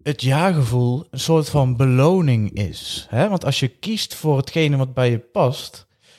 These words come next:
wil dat niet zeggen dat dat in het begin makkelijk is. Want je geeft het zelf al aan. Het is confronterend. En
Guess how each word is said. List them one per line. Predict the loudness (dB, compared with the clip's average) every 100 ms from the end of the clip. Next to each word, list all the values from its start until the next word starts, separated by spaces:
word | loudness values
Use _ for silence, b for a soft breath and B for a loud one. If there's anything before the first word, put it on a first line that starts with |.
| b
wil | 0 2
dat | 2 0
niet | -2 -2 0
zeggen | 2 2 2 -2 -2
dat | -2
dat | -2 0
in | 0
het | 0 -2
begin | 0 2
makkelijk | 4 2 0 -4 -4
is. | -8 -12 -6
Want | -6
je | 0
geeft | 0 0
het | -2
zelf | 0 0 0
al | 0
aan. | 2 0
Het | -2
is | -6 -2
confronterend. | -2 0 -4 -4 0 0 0 0
En | -2